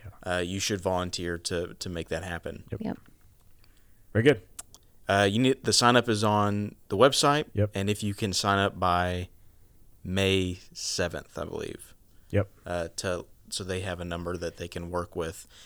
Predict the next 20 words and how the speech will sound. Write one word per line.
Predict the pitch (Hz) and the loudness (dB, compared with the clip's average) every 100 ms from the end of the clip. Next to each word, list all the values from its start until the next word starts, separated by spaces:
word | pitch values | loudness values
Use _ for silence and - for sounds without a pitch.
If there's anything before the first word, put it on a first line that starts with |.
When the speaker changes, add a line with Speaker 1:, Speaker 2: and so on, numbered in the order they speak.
| - | -16
Speaker 2:
If | - | -4
you | 98 | 0
have | 104 | 2
any | 104 98 | 0 -2
questions | - 107 - 101 | -2 0 0 -2
about | 98 92 92 | 0 2 2
it, | 92 95 - - - _ | 0 -4 -12 -20 -20 _
reach | 101 92 87 | -6 -4 -4
out | 80 | -6
to | |
Celia. | - - - - - - - - | -8 -8 -12 -16 -20 -20 -20 -18
Speaker 1:
That's | - - | -14 -8
it. | 87 - - - - - - 87 | -8 -8 -16 -20 -18 -18 -16 -14
Awesome. | 80 - 67 - - - - - - - | -12 -14 -16 -20 -20 -20 -20 -20 -20 -12
Thank | - 101 | -4 4
you, | |
Speaker 2:
Next, | 139 95 | 6 8
Speaker 1:
brother. | 101 101 - - - - | 8 6 4 -6 -10 -2
Speaker 2:
recommended | 113 120 117 110 101 | -2 0 0 0 2
resources. | 131 139 131 127 127 123 117 - | 4 4 4 4 4 2 0 -2